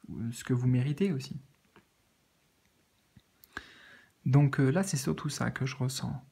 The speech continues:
Vous, vous, vous avez terminé quelque chose. Vous avez terminé quelque chose, vous êtes prêt à vous lancer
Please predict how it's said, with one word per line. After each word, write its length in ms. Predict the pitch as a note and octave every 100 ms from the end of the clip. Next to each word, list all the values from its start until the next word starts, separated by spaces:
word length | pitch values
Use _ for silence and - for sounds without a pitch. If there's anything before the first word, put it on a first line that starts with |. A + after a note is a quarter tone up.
| _
Vous, 600 | C3+ C3 B2+ B2+ B2+ C3 - - - - - - - _ _
vous, 240 | C3+ B2+ C3
vous 220 | C3 C3+
avez 220 | D#3 F#3
terminé 420 | F#3+ D#3+ D3+ D3+
quelque 260 | D3+ C3 C3
chose. 320 | - - B2+
Vous 140 | C3
avez 180 | C3+ C#3+
terminé 400 | C#3+ E3+ E3 D#3+
quelque 260 | D3+ C3 C3
chose, 320 | - F3+ F3
vous 60 | C3
êtes 200 | C3 -
prêt 260 | - -
à 80 | E3
vous 140 | C#3
lancer 560 | C3+ C3 C3 D3+ C#3+ C3+